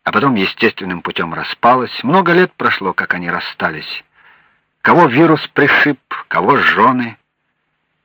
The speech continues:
а кого лавина в горах. Поредела компания. Доктор Ника погиб в снежной лавине.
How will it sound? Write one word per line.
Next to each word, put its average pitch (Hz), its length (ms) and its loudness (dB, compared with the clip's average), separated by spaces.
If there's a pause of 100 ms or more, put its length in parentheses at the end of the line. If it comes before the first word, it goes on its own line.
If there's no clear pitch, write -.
(140)
а - 100 -2
кого 185 220 6
лавина 151 460 4
в 143 60 -2
горах. 98 580 0 (960)
Поредела 123 460 4
компания. 76 640 -8 (1400)
Доктор 147 520 2
Ника 160 420 2
погиб 143 480 0
в - 180 -10
снежной 113 520 0
лавине. 87 680 -4